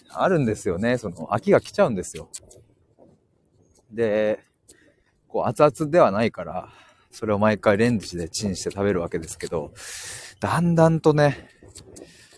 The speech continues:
あー、もうちょっときついなってなってきて。だからもう三日目ぐらいにはもうちょっときつくなっちゃってたんですけど。やっ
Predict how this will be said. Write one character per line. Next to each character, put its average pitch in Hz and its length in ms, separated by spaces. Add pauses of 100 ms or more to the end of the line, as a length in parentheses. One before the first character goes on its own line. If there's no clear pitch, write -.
あ 110 200
ー、 135 40
も 143 80
う 139 40
ち - 80
ょ - 20
っ - 20
と - 80
き - 100
つ - 160
い 131 60
な 101 100
っ - 60
て - 100
な 101 60
っ - 40
て - 100
き - 100
て。 90 160 (4000)
だ 113 100
か 110 100
ら 101 100
も 143 320
う 92 40
三 110 140
日 - 320
目 185 680
ぐ 156 120
ら 170 160
い 101 100
に 92 100
は 85 100
も 92 120
う - 20
ち 123 80
ょ - 20
っ - 20
と 85 120
き - 100
つ - 120
く 143 80
な 135 100
っ - 20
ち - 80
ゃ 87 60
っ - 20
て - 80
た 80 100
ん 76 40
で 71 60
す - 60
け - 120
ど。 55 160 (2500)
や 107 140
っ - 80